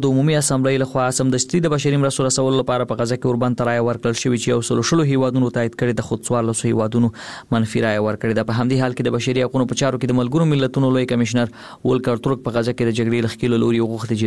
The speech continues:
د سولې غږونو ته غوږ ونیسي. د دې کمشنرۍ د دوایان د په خبره په غزه کې باید روانه ناکراري ختمه شي او د شخړې د حل لپاره باید بدیلې لارې ولټول شي. په دې اړه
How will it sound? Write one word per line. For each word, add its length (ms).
د 80
سولې 260
غږونو 300
ته 100
غوږ 120
ونیسي. 240
د 100
دې 160
کمشنرۍ 580
د 120
دوایان 440
د 180
په 80
خبره 400
په 100
غزه 160
کې 200
باید 180
روانه 320
ناکراري 420
ختمه 300
شي 100
او 80
د 80
شخړې 240
د 140
حل 160
لپاره 340
باید 180
بدیلې 380
لارې 180
ولټول 540
شي. 100
په 80
دې 120
اړه 100